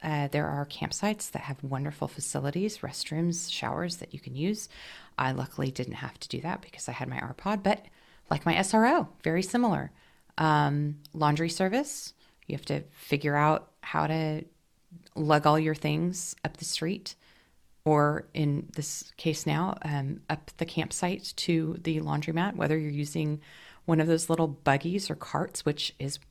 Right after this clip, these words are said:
everywhere in New York. People have buggies, the carts where they have their, put their groceries in or their laundry to go run their errands every day. Um, there's lots of people in New York City that are constantly moving in and out.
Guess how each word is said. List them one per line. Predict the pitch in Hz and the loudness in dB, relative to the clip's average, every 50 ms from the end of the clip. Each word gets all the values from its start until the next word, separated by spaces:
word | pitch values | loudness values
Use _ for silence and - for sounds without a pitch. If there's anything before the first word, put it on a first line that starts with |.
| _ _ _ _ _ - - - | _ _ _ _ _ -18 -12 -10
everywhere | 117 120 - 123 127 135 147 160 170 | -10 -6 -4 -4 0 2 2 4 4
in | 175 | 6
New | 190 202 | 4 4
York. | 220 285 320 320 - - | 4 4 2 0 -4 -8
People | - - - - - 120 127 - | -8 -8 -6 -4 -6 -6 -6 -8
have | - - - - - - | -10 -10 -10 -10 -12 -12
buggies, | - - - - - - - - - | -12 -12 -10 -8 -8 -10 -10 -10 -10
the | 131 - - | -8 -8 -8
carts | - - - 127 - - - - - - | -4 0 0 0 0 -2 -8 -10 -8 -6
where | - 135 | -6 -6
they | 123 - | -6 -6
have | - - - 127 127 - | -6 -6 -4 -6 -4 -4
their, | 127 127 131 - - - - - - | -4 -6 -6 -8 -14 -20 -20 -12 -8
put | - - | -6 -4
their | - 135 | -4 -2
groceries | - 135 127 - - - 123 123 | -2 -2 -2 -4 -4 -6 -6 -6
in | 127 127 123 | -6 -6 -6
or | 123 | -6
their | 123 127 127 | -6 -6 -4
laundry | 131 131 131 127 - 123 123 | -4 -4 -4 -4 -6 -6 -8
to | 123 127 | -8 -8
go | - 127 127 127 127 - - - - - - - - - - - - | -8 -8 -8 -8 -10 -12 -16 -20 -20 -20 -20 -20 -20 -20 -18 -8 -2
run | 143 139 135 135 | 2 2 4 4
their | 135 131 - | 2 0 0
errands | - 123 123 127 127 127 127 | -2 -2 -2 -4 -4 -6 -6
every | 127 - - - | -8 -8 -8 -8
day. | - - 131 135 - - - - - - | -8 -8 -10 -10 -14 -16 -20 -10 -4 0
Um, | 143 139 139 139 139 139 135 135 135 135 - - _ _ _ _ _ _ _ _ - - _ _ _ _ _ _ _ - - - - - - - - - - _ - | 2 2 2 2 2 0 0 0 -2 -4 -8 -12 _ _ _ _ _ _ _ _ -20 -20 _ _ _ _ _ _ _ -14 -14 -14 -16 -20 -20 -20 -20 -20 -20 _ 4
there's | - 208 202 196 196 | 4 6 6 4 2
lots | 190 170 165 185 190 214 262 - - - | -2 -2 0 2 4 2 2 2 0 -4
of | 294 - - | -4 -4 -4
people | - - 185 - - - 156 147 143 143 - - - | -2 -2 -2 -2 0 -2 -2 0 -2 -4 -6 -4 2
in | - 160 160 | 4 4 4
New | 156 | 4
York | 147 147 139 - | 4 2 0 -2
City | - - - 143 139 135 131 131 127 - | -2 -2 -2 -2 -2 -2 -2 -4 -4 -4
that | 131 127 | -2 -4
are | 131 | -4
constantly | - - 151 143 135 - - - - - 147 | -2 -2 -4 -4 -4 -4 -6 -6 -4 -2 0
moving | 139 139 147 139 131 135 131 139 | 2 2 2 2 2 0 -2 -2
in | - - 127 123 | -2 -4 -4 -4
and | 123 120 | -4 -6
out. | 120 123 123 - | -6 -6 -8 -6